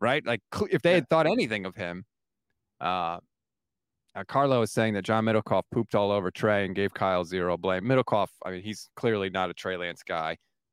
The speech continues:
Speaker 1: Um,
Speaker 2: Yeah. Uh,
Speaker 1: so
Speaker 2: so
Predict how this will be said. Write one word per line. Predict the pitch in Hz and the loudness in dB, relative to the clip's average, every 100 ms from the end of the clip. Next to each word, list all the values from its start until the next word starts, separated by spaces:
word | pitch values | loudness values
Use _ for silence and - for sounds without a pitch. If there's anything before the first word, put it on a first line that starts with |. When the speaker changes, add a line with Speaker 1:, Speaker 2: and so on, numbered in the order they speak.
| - | -8
Speaker 1:
Um, | 78 80 85 78 - _ _ | -4 -2 -4 -8 -14 _ _
Speaker 2:
Yeah. | 143 110 - _ _ _ _ _ | -12 -12 -14 _ _ _ _ _
Uh, | 147 139 127 | 0 2 4
Speaker 1:
so | 143 139 | 4 2
Speaker 2:
so | 180 160 | 0 -2